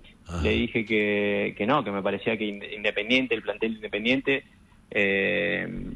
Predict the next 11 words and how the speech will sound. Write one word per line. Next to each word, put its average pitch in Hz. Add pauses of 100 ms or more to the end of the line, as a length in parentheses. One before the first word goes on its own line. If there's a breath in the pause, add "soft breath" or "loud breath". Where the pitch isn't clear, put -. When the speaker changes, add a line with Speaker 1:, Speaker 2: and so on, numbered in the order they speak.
(280)
Speaker 2:
tenía 107
la 101
necesidad 104
de 104
tener 101
un 104
entrenador 101
que 101
lo 92
siga 98
jerarquizando, 123